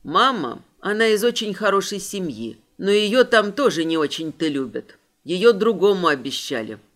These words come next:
Нет, помолвка не состоялась. Но всё равно вышел скандал, когда она упала в ноги императрице и попросила помочь. Та и помогла, дала согласие на брак. Милли хмыкнула,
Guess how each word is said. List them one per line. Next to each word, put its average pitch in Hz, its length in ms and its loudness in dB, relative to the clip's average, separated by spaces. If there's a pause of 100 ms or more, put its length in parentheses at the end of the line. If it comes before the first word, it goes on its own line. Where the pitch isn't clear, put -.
(120)
Нет, 214 460 -4
помолвка 233 560 -2
не 214 140 -4
состоялась. 180 800 -4 (400)
Но 170 160 0
всё 196 240 0
равно 190 340 2
вышел 220 340 0
скандал, 175 760 -4 (200)
когда 190 460 4
она 190 240 4
упала 180 460 4
в 143 80 -6
ноги 160 340 0
императрице 156 920 -2
и - 60 -6
попросила 180 680 2
помочь. 165 720 -4 (400)
Та 185 160 6
и 285 120 4
помогла, 156 720 0 (220)
дала 165 360 4
согласие 165 600 0
на 147 180 -2
брак. 127 540 -12 (480)
Милли 320 480 0
хмыкнула, 127 880 -6